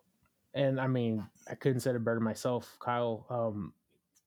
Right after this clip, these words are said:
for us, you and I, you know, with our Trick or Treaters podcast, who are part of Slash and Cast Network, our network is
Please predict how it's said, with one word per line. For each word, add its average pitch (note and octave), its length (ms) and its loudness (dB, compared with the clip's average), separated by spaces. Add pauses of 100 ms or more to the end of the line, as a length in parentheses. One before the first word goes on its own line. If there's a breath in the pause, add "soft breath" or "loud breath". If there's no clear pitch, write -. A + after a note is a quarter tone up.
(180)
for B2+ 260 0
us, C3+ 300 0
you C3 120 2
and B2+ 120 0
I, B2 300 2 (260)
you C3 80 -4
know, A#2 120 0
with A#2 160 0 (180)
our B2+ 80 -2
Trick A#2+ 180 -6
or B2 80 -2
Treaters B2 300 -4
podcast, A#2 540 -2
who A2+ 160 -6
are A2 100 -2
part A#2 300 -2
of G#2 220 -4
Slash A#2 300 -6
and - 100 -16
Cast A2+ 260 -4
Network, A#2 460 -2 (640 soft breath)
our A2+ 140 4
network A#2 520 2
is A2 680 -2